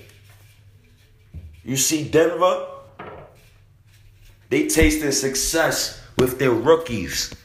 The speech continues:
with Paul Millsap. Paul Millsap. Paulie. Paul Millsap is all right.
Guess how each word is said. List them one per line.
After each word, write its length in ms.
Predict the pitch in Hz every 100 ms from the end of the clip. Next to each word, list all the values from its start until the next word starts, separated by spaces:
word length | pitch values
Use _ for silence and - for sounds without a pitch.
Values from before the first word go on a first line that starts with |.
| - - - - -
with 260 | - - -
Paul 400 | - 165 156 143
Millsap. 760 | 160 165 165 - 120 95 - - - -
Paul 840 | - 185 185 185 180 170 - - -
Millsap. 880 | 120 165 185 175 - 135 107 87 - - - - - - - - - - - -
Paulie. 540 | - 185 185 180 185 - - - - - - - - - -
Paul 300 | - 180 180
Millsap 580 | 180 196 208 - 196 156
is 140 | 160 151
all 80 |
right. 440 | 143 135 156 -